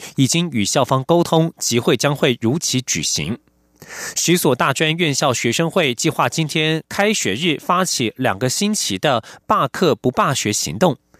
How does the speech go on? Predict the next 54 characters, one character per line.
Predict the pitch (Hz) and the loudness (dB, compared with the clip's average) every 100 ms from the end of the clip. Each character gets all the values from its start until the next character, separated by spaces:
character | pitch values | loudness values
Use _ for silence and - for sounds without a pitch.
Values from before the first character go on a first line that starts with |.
| - - - | -14 -12 -4
下 | - 240 | 0 2
午 | |
三 | 135 202 | 2 2
点 | 156 | 0
半 | 127 160 | 0 0
将 | 123 170 | 0 0
在 | 165 135 | 2 0
香 | 123 175 | 0 0
港 | 165 104 107 | 0 -2 0
中 | 185 190 | 0 0
大 | 180 175 113 - - | 0 0 0 -4 -4
百 | - 110 | 0 0
万 | 117 175 | 2 0
大 | 139 170 | 0 0
道 | 135 110 | 2 0
举 | - 104 | 0 -2
行 | - 117 | -2 -2
罢 | 170 127 | -2 0
课 | 131 | 0
集 | 107 - | 0 -2
会， | 95 190 143 - - - | 0 0 0 -4 -12 2
共 | 175 131 | 2 2
十 | - 139 | 0 0
所 | 202 131 87 | 0 0 0
大 | 160 | 0
专 | 127 147 147 | 0 0 0
院 | 175 135 | 0 0
校 | - 123 | 0 0
学 | - 107 | 0 -2
生 | 110 170 | 0 0
会 | 165 165 113 - - | 2 0 0 -6 -2
要 | 196 226 | 2 2
求 | - 139 | 2 2
行 | 151 | 2
政 | 165 147 | 0 -2
长 | 92 | -2
官 | 90 156 | 0 2
林 | 123 120 | 2 0
郑 | 190 160 | 0 2
月 | 190 | 0
娥 | 107 87 113 - | 0 0 0 0
必 | 170 | -2
须 | - | 0
在 | 151 147 123 | 0 2 0
九 | - 104 98 | 0 0 0
月 | 156 | 0
十 | 131 - | 0 -2
三 | 131 180 | 0 0
号 | 165 165 | 2 2
晚 | 123 87 | 2 -2
间 | - 151 | 0 -2
八 | 147 185 | 0 0
点 | 185 - 82 | 0 0 -2
前 | - - 90 | -2 0 0